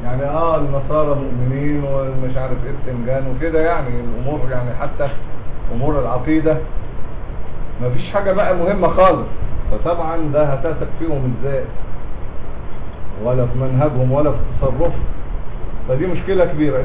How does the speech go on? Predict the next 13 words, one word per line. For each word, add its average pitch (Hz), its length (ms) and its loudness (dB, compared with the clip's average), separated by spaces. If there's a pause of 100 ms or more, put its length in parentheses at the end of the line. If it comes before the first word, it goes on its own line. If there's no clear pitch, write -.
السلفيين 208 800 0
كانوا 202 420 0 (2250)
يعني 135 400 0
منقطعين 151 760 0
عن 156 280 0
هذا 196 200 0
الشأن 202 380 0 (2250)
ومتوافقين 160 1300 2
عليه، 151 440 0 (1600)
متوافقين 127 640 2
على 139 200 2
هذا 151 200 4
الانقطاع. 135 640 2